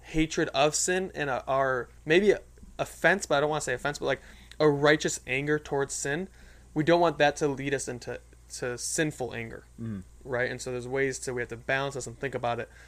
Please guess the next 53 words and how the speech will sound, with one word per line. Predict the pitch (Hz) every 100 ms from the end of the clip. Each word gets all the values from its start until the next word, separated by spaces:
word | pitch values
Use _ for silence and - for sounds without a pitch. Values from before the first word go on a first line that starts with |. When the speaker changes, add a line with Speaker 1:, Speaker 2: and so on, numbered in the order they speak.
| - - -
Speaker 1:
And | 135 127 117 113 101
so | -
we're | 139
gonna | 131
get | 127
into | 120 117
that | 120 117
a |
bit | 117 -
too. | 117 117 - - -
We | 120
can | 113
Speaker 2:
Yeah. | 110
Speaker 1:
talk | 110
about | 117
that. | 117 - - - -
Speaker 2:
Absolutely. | 117 113 113 107 95 - - - - -
So | - 147
you |
wanna | 151 147
start | 143 120
off | 113 113
with, | 120 -
like, | 104 - - - - - -
um, | 107 92 82 92 -
people, | - 117 113
do | 110
they | 107
deserve | 101 107 101
a |
second | 101 92 95
chance, | 113 104 98 - - - 110
demonization, | 110 104 95 95 92 95 95 104 -
and | 151 147
Speaker 1:
Mm-hmm. | 104
Speaker 2:
that | 101
kind | 110 110
of |
thing. | 123 123 - - - - - -
Um, | 131 120
so | 98 143
I |
think | 139 185 185 - - - - - - - - - - -
what | 156 147
we |
really | 143 160
wanna | 151 120
talk | 131 131
about | 123 110 104
at |
the | 98
beginning | 101 95 123 127 156 175 123
is | 123 117 104 -